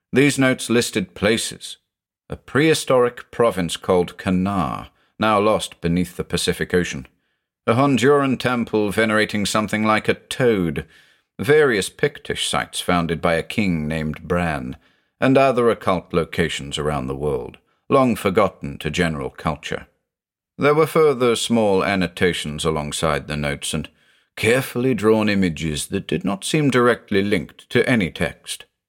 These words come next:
Circles, perhaps stars and planets, various animalistic representations, and what looked like, uh, keys or tools. One that particularly fascinated me was a monument in the Hungarian mountains,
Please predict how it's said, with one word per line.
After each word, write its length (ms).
Circles, 880
perhaps 400
stars 580
and 280
planets, 600
various 560
animalistic 680
representations, 1000
and 260
what 300
looked 200
like, 360
uh, 260
keys 520
or 180
tools. 540
One 320
that 280
particularly 680
fascinated 640
me 180
was 180
a 80
monument 720
in 140
the 80
Hungarian 640
mountains, 600